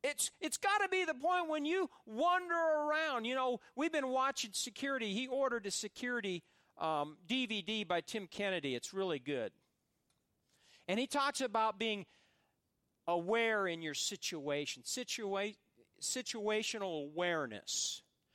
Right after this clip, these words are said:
In other words, when you're out around looking around, you know, where's the exit at? How are we gonna get out of here? How are we gonna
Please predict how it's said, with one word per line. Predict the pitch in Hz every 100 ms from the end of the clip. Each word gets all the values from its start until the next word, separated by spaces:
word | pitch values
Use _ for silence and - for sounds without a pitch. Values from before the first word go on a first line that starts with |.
| _
In | - 262
other | 403 392
words, | 302 285 226
when | 339 339
you're | 339 302
out | 277 277
around | 240 240 247 247
looking | 233 247 254 220
around, | 214 226 214 220
you | 233
know, | 214
where's | 214 226 262 233
the | 254 233
exit | 226 - - 165
at? | 151 139
How | 214 240
are |
we | 240
gonna | 240 233
get | 214 220
out | 202 190
of | 170
here? | 139 127 117
How | 190
are | 240
we | 233
gonna | 214 220 202